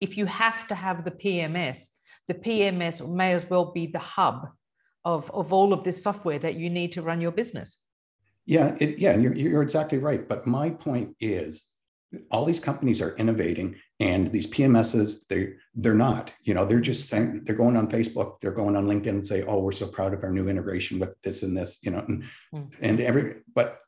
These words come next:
Speaker 2: if you look at these components and every, on this plug and play or marketplace, whatever you wanna call it, here is they're looking at a P M S and they're seeing a deficiency, they're seeing an opportunity, and they're taking advantage of it. And I say,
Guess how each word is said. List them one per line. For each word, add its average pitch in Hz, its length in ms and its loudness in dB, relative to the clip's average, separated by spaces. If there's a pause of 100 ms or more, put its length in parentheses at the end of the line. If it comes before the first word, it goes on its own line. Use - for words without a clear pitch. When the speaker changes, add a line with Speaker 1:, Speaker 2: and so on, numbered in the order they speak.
(200)
Speaker 2:
if 120 100 -2
you 123 80 4
look 156 300 2
at 160 180 -4
these 123 160 6
components 110 680 4
and 101 120 -2
every, 113 300 0
on 107 140 2
this 92 120 -2
plug - 320 2
and 113 140 6
play 101 220 2
or 95 80 0
marketplace, 95 560 -4
whatever 101 200 -6
you 98 60 -4
wanna 92 160 -6
call 90 220 -6
it, - 60 -14 (560)
here - 380 -2
is 98 320 -4 (220)
they're 104 140 6
looking 127 320 6
at 160 80 4
a - 40 0
P - 180 2
M 143 120 6
S - 400 -2 (380)
and 98 180 0
they're 90 80 0
seeing 117 240 4
a 110 60 2
deficiency, - 600 -6
they're 87 140 -8
seeing 110 380 -2
an 85 160 -2
opportunity, 120 840 2 (140)
and 98 100 -4
they're 80 80 -4
taking 95 320 -6
advantage 104 520 0
of 98 140 0
it. 101 140 -4 (360)
And 90 240 -6
I 117 160 4
say, 101 500 2